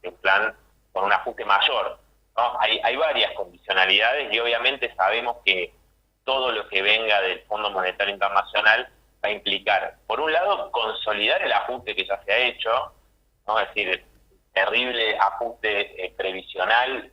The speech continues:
eh, hacia los jubilados y jubiladas, bueno, ha sido, este, brutal durante estos años, con Macri y bajo el gobierno de Alberto Fernández, eh, también la caída de los salarios de los trabajadores estatales, y primero consolidar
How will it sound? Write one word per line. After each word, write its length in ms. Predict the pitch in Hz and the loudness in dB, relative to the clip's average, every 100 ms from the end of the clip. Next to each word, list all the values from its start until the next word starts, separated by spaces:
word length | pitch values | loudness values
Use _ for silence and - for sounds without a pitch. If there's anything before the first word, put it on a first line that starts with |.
| _ | _
eh, 180 | _ _ _ _ _ 92 | _ _ _ _ _ -18
hacia 460 | 92 92 _ 90 | -18 -20 _ -2
los 220 | 87 85 _ - | -2 -6 _ -10
jubilados 560 | 90 92 101 113 107 - | -4 0 2 2 0 -4
y 120 | - | -12
jubiladas, 520 | 87 90 101 113 110 95 | -8 0 2 4 2 0
bueno, 180 | 95 | 2
ha 160 | 85 - | 2 0
sido, 420 | 107 104 92 - _ _ _ _ | -2 0 0 -2 _ _ _ _
este, 240 | _ - 90 | _ -8 -6
brutal 520 | 98 95 131 123 101 | -8 -6 0 0 0
durante 380 | 95 92 92 95 | 0 -2 -2 -4
estos 280 | - 87 | -6 -2
años, 360 | 110 113 117 90 - | 0 2 0 -2 -6
con 260 | 131 127 | -4 2
Macri 600 | 120 123 123 117 117 - _ _ _ | 2 2 0 -2 -4 -8 _ _ _
y 160 | 110 110 | -2 0
bajo 240 | 101 98 | 0 0
el 60 | 92 | 0
gobierno 360 | 92 98 101 | 0 0 2
de 80 | 92 | 2
Alberto 400 | 92 98 92 - - | 2 0 -4 -6 -4
Fernández, 680 | 95 117 120 117 117 123 - - - _ _ _ _ _ | 0 2 2 2 0 -2 -8 -20 -20 _ _ _ _ _
eh, 440 | 110 101 95 90 90 | -10 -6 -6 -6 -4
también 360 | 95 95 104 101 | -4 -2 -4 -4
la 120 | 90 | -2
caída 340 | 92 95 101 | -2 -2 -2
de 100 | 95 | -2
los 120 | 87 - | -4 -6
salarios 380 | 92 98 98 92 | -2 0 0 -4
de 60 | |
los 140 | 87 - | -8 -6
trabajadores 640 | 90 87 - 92 92 85 | -2 -2 0 -2 -2 -6
estatales, 760 | - 87 90 131 120 104 95 98 | -4 -4 0 0 2 0 -4 -8
y 40 | |
primero 420 | - 92 165 185 | -14 -8 -6 -4
consolidar 720 | - 104 - 98 95 107 143 | -4 -6 -6 -4 -2 0 0